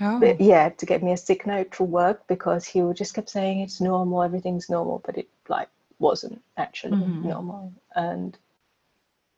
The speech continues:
Speaker 2: um, anyway, we had to push for this sick note because I literally, I couldn't do anything. I just could only,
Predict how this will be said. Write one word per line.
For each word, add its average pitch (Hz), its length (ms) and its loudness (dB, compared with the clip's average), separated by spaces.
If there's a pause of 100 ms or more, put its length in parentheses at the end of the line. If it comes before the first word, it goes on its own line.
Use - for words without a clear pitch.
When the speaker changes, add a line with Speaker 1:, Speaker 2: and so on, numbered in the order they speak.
(240)
Speaker 2:
um, 175 360 -8
anyway, 170 240 6
we 156 60 0
had 147 120 -2
to - 80 -6
push - 320 -4
for - 80 -6
this 160 180 -4
sick - 320 0
note - 280 -4
because 208 220 2
I 190 100 10
literally, 214 420 6
I 180 80 6
couldn't 208 400 -2 (180)
do - 200 6
anything. 175 420 0
I 175 80 -6
just - 300 -8
could 180 140 -6
only, 175 420 -4